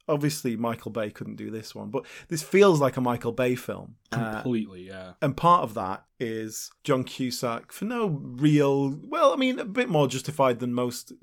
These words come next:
Speaker 1: Michael Bay films. He gets in a sports car and, and, and drives <laughs> down the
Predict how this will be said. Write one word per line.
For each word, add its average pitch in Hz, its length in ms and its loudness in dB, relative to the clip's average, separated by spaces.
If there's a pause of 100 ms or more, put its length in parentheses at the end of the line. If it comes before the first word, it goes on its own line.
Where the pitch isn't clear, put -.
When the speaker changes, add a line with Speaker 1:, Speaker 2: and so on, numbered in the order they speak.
(120)
Speaker 1:
Michael 127 260 -6
Bay 123 140 0
films. 117 340 -8
He 151 360 2 (120)
gets - 280 -2
in 117 100 -2
a 110 60 -8
sports 107 320 -6
car 104 320 -10
and, 104 160 -12
and, 104 200 -12
and 107 140 -12
drives 110 480 0
<laughs> - 60 -6
down 196 120 10
the 208 1080 4